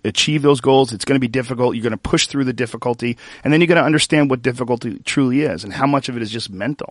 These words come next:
how much of it is just in your mind, this adversity to, to, uh, difficult task or to struggle. You know, and a lot of people have that. They're scared. They're scared of,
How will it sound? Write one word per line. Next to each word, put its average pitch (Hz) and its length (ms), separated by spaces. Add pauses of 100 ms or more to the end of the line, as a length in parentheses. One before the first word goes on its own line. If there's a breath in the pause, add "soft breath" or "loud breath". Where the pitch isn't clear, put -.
how 117 120
much 127 220
of 123 80
it 113 60
is 104 80
just 110 220
in 113 100
your 98 100
mind, 92 460
this 90 180 (280 loud breath)
adversity 113 720
to, 104 500 (340)
to, 110 340
uh, 92 380 (140)
difficult 131 480
task 123 500
or 110 140
to 101 80
struggle. - 560 (520 soft breath)
You 113 80
know, 107 140
and 113 80
a 113 40
lot 131 200
of 151 60
people 170 240
have 160 260
that. 60 320
They're 104 160
scared. 131 640
They're 104 100
scared 139 540
of, 107 280